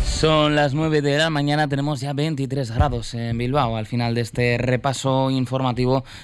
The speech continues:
escucharemos el pronóstico meteorológico para una jornada que anticipa también mucho calor. Pero de momento lo que vamos a hacer es repasar las principales noticias de las últimas horas que vienen marcadas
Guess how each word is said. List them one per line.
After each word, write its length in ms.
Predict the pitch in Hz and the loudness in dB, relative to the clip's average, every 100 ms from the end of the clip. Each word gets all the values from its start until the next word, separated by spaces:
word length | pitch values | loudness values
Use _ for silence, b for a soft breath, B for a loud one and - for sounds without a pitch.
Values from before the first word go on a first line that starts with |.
| - | -8
escucharemos 560 | 107 123 135 113 104 | -2 2 2 2 0
el 220 | 117 113 113 | 0 0 2
pronóstico 800 | 117 123 110 123 120 120 120 120 | 2 2 2 -2 2 4 4 2
meteorológico 1000 | 120 120 123 120 120 120 123 123 135 | 0 -2 0 0 2 0 -2 0 0
para 300 | 123 123 127 | 2 2 2
una 160 | 127 123 | 2 2
jornada 440 | - 113 120 120 110 | -2 -2 0 0 0
que 80 | |
anticipa 340 | 120 113 113 113 | -4 -2 -2 0
también 340 | 107 113 113 B B B B | 0 2 0 B B B B
mucho 680 | 123 127 123 - 120 117 117 107 | 4 6 6 4 2 4 2 0
calor. 440 | 110 110 113 113 | 0 0 0 0
Pero 340 | 151 165 202 B B B 135 | 2 2 2 B B B -6
de 280 | 123 131 135 | 0 2 2
momento 340 | 135 143 151 | 0 -2 -2
lo 80 | 151 | -2
que 80 | 135 | 0
vamos 240 | 143 139 | -2 -2
a 20 | 127 | -2
hacer 160 | 135 | -4
es 80 | 139 | -2
repasar 320 | 131 120 135 | -2 -4 -2
las 100 | 131 | -2
principales 400 | 131 120 123 123 | 0 -2 0 0
noticias 400 | 123 107 123 127 | 0 -2 -2 0
de 120 | 120 | 0
las 180 | 120 117 | 0 -2
últimas 720 | 120 123 120 117 113 117 117 143 | -4 0 0 2 2 0 0 2
horas 280 | 156 180 | 2 2
que 120 | - 123 | 0 0
vienen 300 | 127 135 135 | 2 2 2
marcadas 540 | 120 110 123 131 - | 0 0 2 2 -2